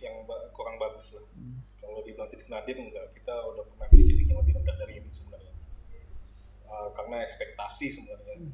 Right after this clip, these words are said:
Speaker 1: kita harus punya ekspektasi dulu di awal,
Speaker 2: Hmm.
Speaker 1: baru kita bisa nentuin kita di titik,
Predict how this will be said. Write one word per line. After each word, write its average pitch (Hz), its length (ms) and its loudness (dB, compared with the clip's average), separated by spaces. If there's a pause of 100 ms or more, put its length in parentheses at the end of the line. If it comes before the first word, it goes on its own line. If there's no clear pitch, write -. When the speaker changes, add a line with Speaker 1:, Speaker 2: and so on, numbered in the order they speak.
Speaker 1:
kita - 240 -4
harus 120 320 -6
punya 117 320 -12
ekspektasi - 480 -16
dulu 104 240 -18
di 113 80 -12
awal, 110 480 -10
Speaker 2:
Hmm. 135 160 -16 (480)
Speaker 1:
baru 113 160 -18
kita - 160 -8
bisa - 80 -12
nentuin 117 640 -12 (160)
kita - 160 -14
di 117 160 -12
titik, 117 160 -16